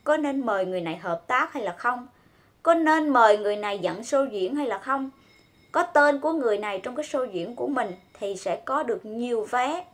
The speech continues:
bán ra bên ngoài hay là không, hay là có tên mời tốn tiền rồi không có được cái gì cả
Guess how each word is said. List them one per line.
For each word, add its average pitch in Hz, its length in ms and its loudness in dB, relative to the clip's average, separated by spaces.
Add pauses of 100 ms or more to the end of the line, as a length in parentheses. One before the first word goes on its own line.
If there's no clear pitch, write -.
(200)
bán 240 240 -2
ra 302 100 -2
bên 254 200 -6
ngoài 214 220 0
hay 254 160 -8
là 214 80 -2
không, 285 300 2 (800)
hay 269 220 -2
là 240 80 2
có 254 220 -2
tên 269 520 0
mời 202 220 2
tốn 320 240 -2
tiền 202 340 0 (1120)
rồi 208 520 2
không 220 280 -4
có 330 100 -4
được 226 280 -2
cái 294 120 -4
gì 214 200 -10
cả - 280 -6